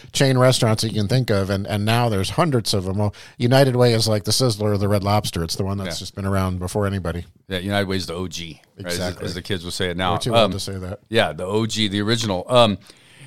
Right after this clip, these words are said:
Speaker 2: and so the Red Cross, all that stuff around that same time, I guess, right?
Speaker 1: Yeah, Red Cross, Salvation Army, you know, and, and, uh, there's a few different entities that are kinda hi-, historic. And then,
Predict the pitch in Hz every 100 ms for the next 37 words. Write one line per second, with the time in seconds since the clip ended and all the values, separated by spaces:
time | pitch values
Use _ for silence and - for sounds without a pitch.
0 | - 113 139 123 127 127 127 123 113 -
1 | 117 120 98 - 92 - 87 85 78 85
2 | 80 80 78 76 76 - 85 87 143 135
3 | 147 175 151 131 127 120 123 127 123 120
4 | 104 104 107 104 101 101 104 101 101 101
5 | 110 113 - 127 143 135 135 147 135 123
6 | 117 104 107 - 92 98 98 107 98 92
7 | - 104 - 104 - 123 117 104 107 110